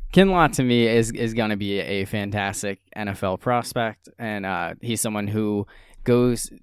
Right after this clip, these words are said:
Speaker 2: to San Francisco in this scenario on a defensive line that's already pretty loaded. You know, we mentioned Nick Bosa last year. You also have a veteran in Dee Ford, and then your friend, literal friend,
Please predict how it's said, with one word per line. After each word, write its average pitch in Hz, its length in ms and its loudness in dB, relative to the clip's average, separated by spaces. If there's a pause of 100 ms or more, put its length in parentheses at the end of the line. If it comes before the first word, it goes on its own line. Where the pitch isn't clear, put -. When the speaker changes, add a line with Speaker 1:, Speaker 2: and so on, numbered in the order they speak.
Speaker 2:
to 143 200 4
San 127 220 0
Francisco 120 500 -2
in 135 100 0
this 131 140 0
scenario 143 640 0
on 110 140 -4
a 101 40 -2
defensive 117 480 -2
line 107 300 -4
that's 98 260 -6
already 117 520 0
pretty 120 360 -2
loaded. 117 520 -2
You 107 80 -2
know, 101 80 -4
we 104 80 -2
mentioned 110 360 -4
Nick 107 200 -6
Bosa 110 360 -2
last 110 360 -4
year. 113 200 -4
You 104 140 -4
also 104 260 -4
have 101 240 -4
a 101 80 -6
veteran 104 520 -6
in 95 180 -8 (320)
Dee 110 160 -4
Ford, 180 600 4
and 113 140 -4
then 113 200 0
your 110 260 0
friend, 131 580 -4 (300)
literal 143 460 6
friend, 135 600 -2